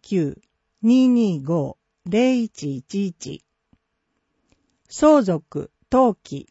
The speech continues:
成年後見などに関する助言、司法書士。面談、リモート、電話により相談ができます。キューアールコードがあります。行政書士相談。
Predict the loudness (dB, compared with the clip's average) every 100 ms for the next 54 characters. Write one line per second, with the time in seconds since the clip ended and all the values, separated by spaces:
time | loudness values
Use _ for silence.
0 | -18 -2 2 4 4 2 0 -2 -2 -2
1 | -2 -2 -2 -4 -6 -6 -4 -4 -4 -6
2 | -6 -6 -6 -4 -4 -6 -10 _ _ _
3 | _ -14 -8 -4 -2 -2 -6 -8 -12 -20
4 | _ _ _ _ _ _ _ -2 2 4
5 | 2 0 -2 -6 -12 _ -8 0 2 2
6 | 0 -4 -12 -12 _ -10 -2 0 2 2
7 | 2 0 -2 -4 -4 -2 -2 -4 -4 -6
8 | -8 -8 -8 -10 -16 _ _ _ _ _
9 | _ _ _ _ _ _ _ -2 2 2
10 | 0 -2 -4 -4 -4 -6 -6 -8 -8 -10
11 | -12 -20 _ _ _ _ _ _ _ _
12 | _ _ _ _ _ _ _ _ _ _
13 | -6 2 2 2 0 0 0 -6 -6 -4
14 | -2 -2 -4 -8 -12